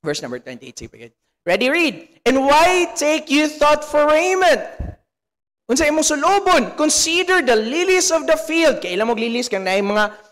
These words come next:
kuan, kasagari, just tubod, kanang mga basakan na,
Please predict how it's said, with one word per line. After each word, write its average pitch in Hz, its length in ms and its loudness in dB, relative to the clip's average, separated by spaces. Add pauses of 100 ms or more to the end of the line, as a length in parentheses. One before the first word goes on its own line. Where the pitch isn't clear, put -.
(160)
kuan, 196 400 0
kasagari, 175 400 -4
just 170 240 -8
tubod, 185 560 0
kanang 156 240 -12
mga 143 120 -14
basakan 180 520 -6 (140)
na, 175 40 -4